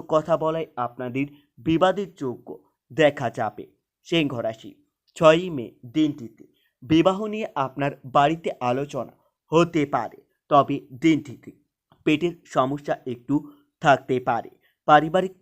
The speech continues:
পরিস্থিতির সঙ্গে নিজেকে মানিয়ে নিন। অর্থভাগ্য আপনাদের মধ্যম প্রকারের। একটু খরচ বুঝে করুন। পরিবার নিয়ে একটু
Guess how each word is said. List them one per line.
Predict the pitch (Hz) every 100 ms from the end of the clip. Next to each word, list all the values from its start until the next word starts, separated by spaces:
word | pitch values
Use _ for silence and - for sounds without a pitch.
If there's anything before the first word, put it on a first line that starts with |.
| -
পরিস্থিতির | 160 160 - 180 170 196
সঙ্গে | - 165 165 - -
নিজেকে | 139 127 127 127 147 156 - _ -
মানিয়ে | 147 147 131 123 113
নিন। | 98 - _ _ -
অর্থভাগ্য | 135 127 143 139 131 117 139
আপনাদের | 127 117 123 123 135 156 - _ 139
মধ্যম | 151 151 147 139
প্রকারের। | 123 127 120 110 - - _ _ -
একটু | 170 170 196 -
খরচ | 160 139 139 - _ _ -
বুঝে | 117 160 160 151
করুন। | 147 117 98 - _ _ _ 180
পরিবার | 180 202 208 208
নিয়ে | 220 -
একটু | 165 151